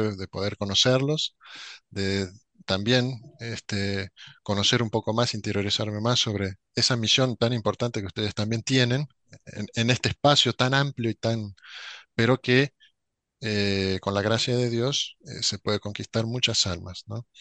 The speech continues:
Entonces, felicitarlos también, que los vamos a tener muy presentes, eh, en nuestras oraciones por este vínculo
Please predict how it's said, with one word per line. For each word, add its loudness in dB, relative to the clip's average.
Entonces, 0
felicitarlos 0
también, 0
que 0
los 2
vamos 2
a 2
tener 0
muy -2
presentes, 0
eh, -8
en -8
nuestras -2
oraciones 0
por 2
este 4
vínculo 4